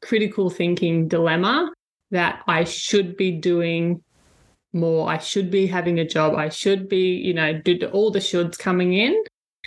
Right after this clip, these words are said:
And also a lot of drama in my brain about the actual coaching industry. Like, I had come up a cou-, across a couple of things that intuitively didn't feel right for me. And then I started to question my own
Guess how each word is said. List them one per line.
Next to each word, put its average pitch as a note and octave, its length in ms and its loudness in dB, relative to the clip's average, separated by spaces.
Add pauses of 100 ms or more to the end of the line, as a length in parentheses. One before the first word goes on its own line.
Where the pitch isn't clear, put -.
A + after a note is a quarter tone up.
(180)
And F#3 260 0
also G3 640 2 (320)
a G3+ 100 0
lot F#3 220 2
of E3 340 -4 (480)
drama F3+ 500 2
in F3 120 2
my E3+ 140 2
brain E3 480 0
about E3 720 0
the F#3 100 4
actual E3+ 260 0
coaching A3 400 0
industry. E3+ 560 -2 (100)
Like, F3+ 300 0 (220)
I G3 80 4
had F3 400 -2
come G3+ 220 0
up F#3 140 -2
a G3+ 40 -2
cou-, - 260 -4 (140)
across - 360 0
a G#3+ 60 -2
couple G3 340 0
of F#3 120 -4
things A3+ 420 0
that F#3 260 -2 (720)
intuitively A#3 1080 0
didn't A3 260 0
feel A3+ 300 0
right A3+ 440 -2
for - 140 -4
me. D#4 600 0
And G3 200 2
then G3 140 4
I F3+ 120 2
started F#3 440 0
to - 60 -4
question F#3 540 0
my F3 440 2
own F3 320 0